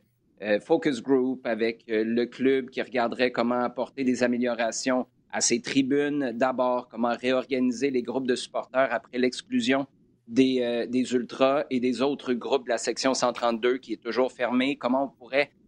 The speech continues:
créer des sections V I P pour amener des revenus supplémentaires. Ça, c'est un élément dont Kevin Gilmore avait parlé très tôt à son arrivée à la présidence de l'équipe.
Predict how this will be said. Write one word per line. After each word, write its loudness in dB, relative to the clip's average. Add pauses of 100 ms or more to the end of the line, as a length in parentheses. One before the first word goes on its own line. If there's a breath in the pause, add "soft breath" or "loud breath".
(120)
créer 4
des 0
sections -2 (300)
V 2
I 0
P -2
pour -4
amener 2
des 0
revenus 0
supplémentaires. 0
Ça, 0
c'est 0
un 2
élément 0
dont -2
Kevin -2
Gilmore 0
avait -2
parlé -2 (100)
très 0
tôt -4 (300)
à 0
son 2
arrivée -2
à 0
la -2
présidence -2
de 0
l'équipe. -2